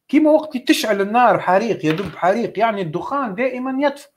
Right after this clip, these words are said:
لأنه معروف الهواء الساخن يكون أخف من الهواء العادي.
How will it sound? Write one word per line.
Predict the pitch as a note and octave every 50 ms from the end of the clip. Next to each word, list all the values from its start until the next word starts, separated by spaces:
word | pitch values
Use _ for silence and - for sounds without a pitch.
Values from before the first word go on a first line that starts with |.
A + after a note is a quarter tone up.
| _ _ _ -
لأنه | C3+ E3 F3 A3 A#3+ A#3 G#3+ - -
معروف | G#3+ G#3 G#3+ A#3 B3+ G#3+ - -
الهواء | E3 D#3 D#3+ F3 G3+ G#3+ F#3+
الساخن | D#3+ - - - A3+ C4 C4+ - C#4 C4+ C4+ - _ _ _ _ _ -
يكون | C3+ C3 C3 - B3+ C4 A#3+ -
أخف | E3 - - B3+ B3+ - - A3+
من | A3+ A#3 B3
الهواء | A#3+ A3 A3+ A#3 A#3+ B3+ B3
العادي. | - A#3 A#3 C4 C4 A3 - -